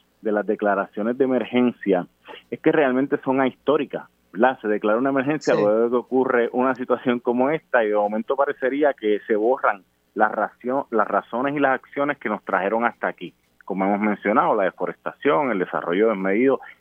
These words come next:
Speaker 1: etcétera. Entonces, la emergencia es una manera de mirar esto de forma aislada, en vez de, como han dicho todos los científicos, que esto es previsible y que sabemos que esto va en aumento. Y el otro problema que tienen las declaraciones de emergencia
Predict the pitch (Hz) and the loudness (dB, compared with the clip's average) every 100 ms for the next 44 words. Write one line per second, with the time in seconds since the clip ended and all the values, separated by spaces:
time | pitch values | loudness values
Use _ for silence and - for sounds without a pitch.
0 | _ 87 - - - 92 87 85 - 147 | _ -8 -4 0 0 0 -4 -6 -2 2
1 | 127 104 101 98 101 165 180 - 117 107 | 2 2 0 -4 -2 -4 -4 0 0 2
2 | 127 147 143 147 143 131 110 101 104 123 | 0 -2 0 0 0 -2 -6 -2 -2 0
3 | 151 - _ 104 104 _ _ _ - 101 | -4 -8 _ -6 -6 _ _ _ -4 -2
4 | - 107 123 135 107 - - 92 107 104 | 0 0 2 0 -4 -6 -2 2 2 2
5 | 80 - _ _ - 104 98 90 156 143 | -2 -8 _ _ -8 -4 -2 2 2 0
6 | 117 - - 110 101 95 90 110 - 123 | -4 -12 -8 -6 -4 -2 -2 -2 -2 -2
7 | - 90 95 107 117 110 165 - - 110 | 0 2 2 0 -2 -2 -2 -2 0 0
8 | - 80 - 101 143 - - _ - 98 | -2 -6 0 0 -2 -8 -20 _ -2 -2
9 | 95 - 151 165 135 - 117 104 - 87 | -4 -6 -4 2 2 2 0 -4 -2 -2
10 | 90 127 143 - 95 107 - 117 113 135 | 0 0 -2 -2 -2 0 0 2 2 0
11 | 113 92 87 87 101 107 - 76 _ - | -2 -4 -4 -2 0 0 -4 -12 _ -20
12 | - - 113 123 160 165 165 165 147 139 | -18 0 2 2 2 2 2 0 -2 -4
13 | 143 151 143 127 113 104 95 - 110 143 | -2 0 0 0 0 0 0 -4 -6 -2
14 | 139 110 90 123 151 - 95 | -2 -2 -2 -4 -4 -2 -2